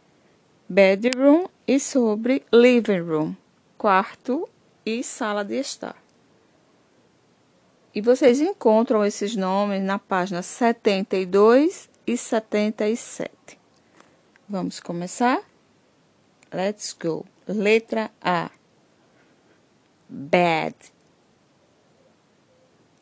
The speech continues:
Porque a cama está toda arrumada, então vai ser a cama, tá? Bed. Letra B. Pillow. Letra C.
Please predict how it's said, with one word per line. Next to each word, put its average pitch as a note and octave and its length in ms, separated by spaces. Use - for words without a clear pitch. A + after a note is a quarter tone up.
Porque G3 300
a G3 100
cama G3 240
está G#3+ 180
toda G#3+ 300
arrumada, A#3 640
então F#3+ 420
vai A3 80
ser G#3 220
a A3 100
cama, E3+ 540
tá? A#3 240
Bed. D#3 340
Letra F3+ 420
B. F3+ 480
Pillow. G#3+ 640
Letra E3+ 460
C. F3+ 500